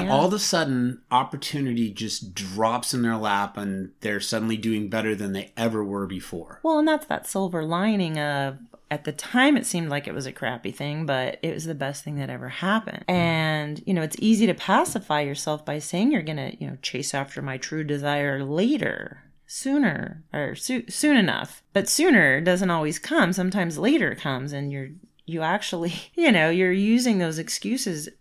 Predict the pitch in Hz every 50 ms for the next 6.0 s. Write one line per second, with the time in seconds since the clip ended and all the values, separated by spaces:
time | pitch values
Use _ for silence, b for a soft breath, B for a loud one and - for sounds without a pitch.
0 | _ - - - _ - 151 156 156 147 139 143 147 190 180 - - 165 175 165
1 | 156 220 226 - - - - - - 185 226 294 262 - - - - _ - -
2 | - - b b b b b b - - 214 208 208 - - 262 277 320 330 285
3 | 220 190 190 175 160 151 - - - - - 269 254 240 - - - 190 175 214
4 | 285 330 269 - 78 67 - - - - 190 - - 214 214 190 196 190 - _
5 | - 202 - - 202 196 185 180 190 208 233 302 330 302 233 226 180 160 160 -